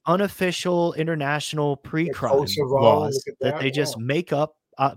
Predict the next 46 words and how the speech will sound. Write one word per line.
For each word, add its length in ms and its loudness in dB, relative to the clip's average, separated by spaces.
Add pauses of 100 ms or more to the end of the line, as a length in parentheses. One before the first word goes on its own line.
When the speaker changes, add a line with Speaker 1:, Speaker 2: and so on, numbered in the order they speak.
Speaker 1:
due 240 0
out 160 2
of 100 -6
sheer 360 -2
assertion 580 -4
and 260 -4
of 120 -8
force, 540 -6 (220)
right? 260 -2
Speaker 2:
Yeah, 100 -10 (320)
and 60 -6
Speaker 1:
'Cause 100 0
that's 220 4
what 120 2
we 80 2
Speaker 2:
insertion 280 0
Speaker 1:
do. 140 2
Speaker 2:
and 160 -2
Speaker 1:
We 80 4
don't 160 6
abide 380 4
by 140 2
Speaker 2:
insertion. 120 -4
Speaker 1:
any 220 -4
international 640 -2
law 240 0
whatsoever. 720 -2 (360)
We 140 2
just 200 0
go 240 4
over, 160 -2
yeah, 220 0
we 140 -6
literally 360 -2
go 200 -2
over 180 -2
and 100 -6
stick 260 -8
our 120 -2
dick 240 -6
in 100 -4
other 220 -4
countries 500 -6
without 240 -6
Speaker 2:
Well, 80 -4
Speaker 1:
asking. 320 -10